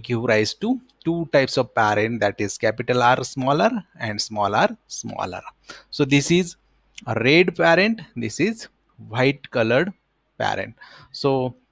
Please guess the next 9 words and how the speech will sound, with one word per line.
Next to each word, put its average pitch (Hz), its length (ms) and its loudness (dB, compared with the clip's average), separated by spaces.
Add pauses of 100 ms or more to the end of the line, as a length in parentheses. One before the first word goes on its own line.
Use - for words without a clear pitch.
(360)
this 180 240 2
cross, 131 420 0
it 123 180 -12
is 110 180 -6
very 123 260 0
important 180 600 -4
to 165 120 -8
check - 400 -4
whether 123 400 0